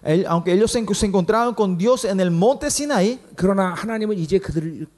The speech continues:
Speaker 2: 이스라엘 진영에 가는 것이에요.
Speaker 1: es, ahora, eh, dice, Dios viene a morar en el medio de
Speaker 2: 그게 왜
Speaker 1: ellos.
Speaker 2: 그러냐면 계속 그 하나님과 지금 만나고 있어야 되는 관계를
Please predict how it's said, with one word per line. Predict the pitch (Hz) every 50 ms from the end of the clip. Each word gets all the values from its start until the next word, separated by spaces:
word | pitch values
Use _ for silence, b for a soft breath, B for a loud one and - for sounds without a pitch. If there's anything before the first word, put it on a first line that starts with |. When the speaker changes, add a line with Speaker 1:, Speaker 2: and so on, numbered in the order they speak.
| _ -
Speaker 2:
이스라엘 | 156 - - 156 156 143 151 147
진영에 | 147 - 135 127 127 120
가는 | 107 104 98 98 101
것이에요. | 95 - - 127 123
Speaker 1:
es, | - - -
ahora, | 107 113 123 135 151 160 165
eh, | 151 135 180 151 131
dice, | 110 123 - - 135
Dios | 110 120 151 139 -
viene | 151 139 147 147
a | 131
morar | 139 143 139 131 135 143 156 156 156 -
en | 135 127
el | 123
medio | 120 123 135 135 131 127 123
de | -
Speaker 2:
그게 | 117 -
왜 | 208 240 277
Speaker 1:
ellos. | 294 330
Speaker 2:
그러냐면 | 349 339 339 349 330 269 196 - - _ _ _ _ _ _ _
계속 | - - 262 320 349 349 320 392 370 -
그 | - 320
하나님과 | 262 - 359 415 392 359 339 320 311 311 294 311 320 339 339 349 330
지금 | - - 247 226 320 320
만나고 | 302 285 262 262 254 254
있어야 | 233 - 240 240
되는 | 208 233 240
관계를 | 220 180 190 190 202 214 220 240 262 262